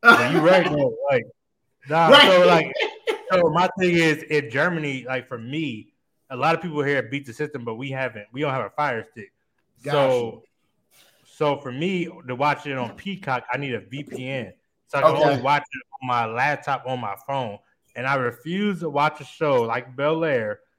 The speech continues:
Speaker 1: by myself because anybody that's been married knows
Speaker 2: You can't
Speaker 1: you watch
Speaker 2: stream
Speaker 1: it
Speaker 2: you can't stream it to your T V from your, uh, from your computer?
Speaker 1: Man, this stupid, uh, I mean, <clears throat> this stupid Wi-Fi that I got,
Speaker 2: Okay.
Speaker 1: it won't let me do the,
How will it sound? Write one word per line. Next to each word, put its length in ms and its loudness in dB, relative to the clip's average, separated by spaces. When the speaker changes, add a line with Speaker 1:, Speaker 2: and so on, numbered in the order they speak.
Speaker 1:
by 220 4
myself 760 0
because 580 -4
anybody 460 2
that's 160 0
been 220 -2
married 400 2
knows 140 4
Speaker 2:
You 180 4
can't 80 4
Speaker 1:
you 40 4
watch 160 4
Speaker 2:
stream 200 2
Speaker 1:
it 60 -8
Speaker 2:
you 100 2
can't 220 4
stream 220 -4
it 80 -2
to 40 -4
your 140 -2
T 160 -2
V 120 -4
from 240 -2
your, 140 0
uh, 360 -4
from 180 -4
your 120 -4
computer? 380 -2
Speaker 1:
Man, 320 4
this 240 0
stupid, 420 0
uh, 320 -2
I 60 -8
mean, 540 -6
<clears throat> 140 -20
this 180 2
stupid 380 -4
Wi-Fi 640 0
that 180 0
I 80 -4
got, 360 -2
Speaker 2:
Okay. 300 0
Speaker 1:
it 100 0
won't 320 4
let 140 2
me 140 -2
do 160 2
the, 280 0